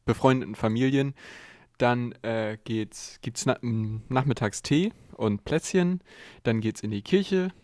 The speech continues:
Dann kommen wir nach Hause. Dann gibt's, äh, immer Ente zum Essen mit Rotkohl und Klößen. Und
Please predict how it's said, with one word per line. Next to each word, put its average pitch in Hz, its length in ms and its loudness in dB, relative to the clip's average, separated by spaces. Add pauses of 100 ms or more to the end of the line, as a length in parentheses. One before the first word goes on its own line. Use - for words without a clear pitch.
(460)
Dann 107 380 2 (140)
kommen 107 180 -2
wir 104 80 -2
nach 123 140 -6
Hause. 131 340 2
Dann 107 160 -2
gibt's, - 360 -14
äh, 98 360 -2 (800)
immer 110 240 2
Ente 127 360 0 (680)
zum 143 440 -6
Essen 143 400 -8
mit 110 160 -6
Rotkohl 120 480 0
und 95 320 -8
Klößen. 156 440 0 (1000)
Und 131 800 4